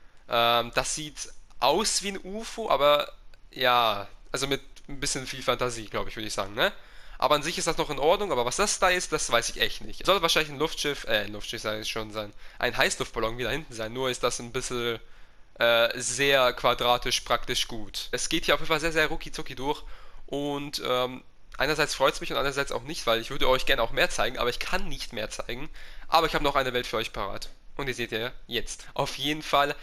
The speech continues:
haben wir jetzt, ähm, mehr neue Sachen in der Luft. <laughs> Auch ziemlich seltsame Sachen. Auf jeden Fall gucken wir erstmal auf den Boden. Äh, das Nether-Portal hat sich, glaub ich, wieder ein bisschen verändert. Erkennt man wahrscheinlich überhaupt nicht. Aber drin hat sich ein bisschen was verändert vom Boden, glaub ich, her. Ein bisschen mehr Deko.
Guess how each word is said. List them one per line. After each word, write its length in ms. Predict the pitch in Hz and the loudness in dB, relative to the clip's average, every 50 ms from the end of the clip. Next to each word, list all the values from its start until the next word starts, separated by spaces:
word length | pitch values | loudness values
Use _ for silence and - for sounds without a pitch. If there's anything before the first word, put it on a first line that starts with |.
| - - - | -14 -14 -4
haben 240 | - 147 190 202 | -2 -2 0 0
wir 80 | 175 185 | 0 0
jetzt, 380 | 175 175 175 - - - - - | 0 0 -2 -2 -4 -6 -2 0
ähm, 480 | 143 131 131 131 131 131 135 135 - - - | 2 4 4 4 2 0 -2 -6 -12 -12 -12
mehr 320 | 123 127 131 151 180 190 175 | -10 -2 2 4 4 4 4
neue 300 | 165 160 165 160 147 135 | 4 4 4 4 4 4
Sachen 320 | - 175 202 - - 175 | 2 2 2 2 -2 -6
in 100 | 147 131 | -2 -2
der 80 | 135 120 | 0 0
Luft. 480 | 127 143 147 135 147 175 - - - - - 175 - | 0 -2 -2 -2 -2 -4 -4 -4 -2 0 0 0 0
<laughs> 200 | - 131 131 - | 0 0 0 2
Auch 160 | - - - | 2 2 0
ziemlich 320 | - - - 135 123 117 - | 0 -6 -8 -8 -6 -6 -4
seltsame 420 | - 117 113 110 - 113 104 101 | -2 -2 -2 -2 -6 -8 -8 -8
Sachen. 300 | 98 - 101 - - 117 - - - - - - - | -8 -10 -10 -10 -10 -12 -12 -6 -6 -6 -6 -4 0
Auf 160 | - 139 139 | 0 2 2
jeden 120 | 175 170 | 2 0
Fall 100 | - 139 | -2 -4
gucken 160 | - 147 - | -6 -8 -4
wir 60 | - 117 | -2 -2
erstmal 240 | 113 - 120 117 | 0 2 2 2
auf 100 | 117 - | 0 0
den 120 | - 135 123 | -4 -6 -4
Boden. 360 | 123 123 127 131 120 120 135 - - - - - - - - | -2 -2 -2 -2 -2 -6 -8 -10 -10 -10 -10 -12 -12 -14 -2
Äh, 100 | - - | 2 2
das 100 | 135 - | 2 4
Nether-Portal 420 | 190 202 226 220 208 208 214 202 | 4 2 2 2 0 0 2 2
hat 80 | 196 185 | 4 2
sich, 80 | - - | 2 0
glaub 120 | 180 160 | 0 0
ich, 120 | 151 - | 0 -2
wieder 120 | - - 170 | 2 0 0
ein 60 | 151 | 0
bisschen 260 | - 156 - 175 160 | 0 -4 -6 -6 -6
verändert. 520 | 139 - 135 131 143 160 175 185 - - - - - - - | -4 -2 -2 0 0 0 -2 -2 -4 -8 -6 -4 -2 -2 0
Erkennt 300 | - - - 147 135 131 | 0 2 2 2 0 0
man 80 | 127 110 | 0 0
wahrscheinlich 320 | 110 104 - 110 110 - | 2 2 2 0 0 -2
überhaupt 460 | - 135 117 104 101 113 131 - - | -2 0 0 2 4 4 2 2 -2
nicht. 240 | 123 123 123 - - - - - - - - | -6 -6 -6 -8 -10 -14 -16 -18 -18 -18 -6
Aber 200 | - 120 123 123 | 0 2 2 2
drin 320 | 123 - 147 - 175 175 165 | 2 0 -2 -2 0 2 2
hat 100 | 156 - | 0 0
sich 120 | - - | -2 -6
ein 120 | 143 135 - | -8 -6 -4
bisschen 280 | 139 147 - - 131 | -4 -4 -2 -2 -2
was 160 | 117 123 - | -2 -2 0
verändert 240 | - - 123 123 120 | 0 -2 -2 -4 -4
vom 180 | - - 120 117 | -6 -8 -8 -6
Boden, 360 | - 123 123 131 139 151 151 | -4 -2 -2 -2 -2 -4 -6
glaub 260 | 139 131 127 127 123 | -4 -2 0 0 -2
ich, 140 | 127 - - | -4 -8 -6
her. 120 | - 120 | -6 -4
Ein 60 | 117 113 | -4 -4
bisschen 220 | - - - 117 | -6 -6 -6 -6
mehr 120 | 110 107 | -8 -10
Deko. 640 | 107 - - 127 139 147 - - 143 135 139 139 | -10 -8 -8 -8 -8 -8 -8 -6 -6 -6 -6 -8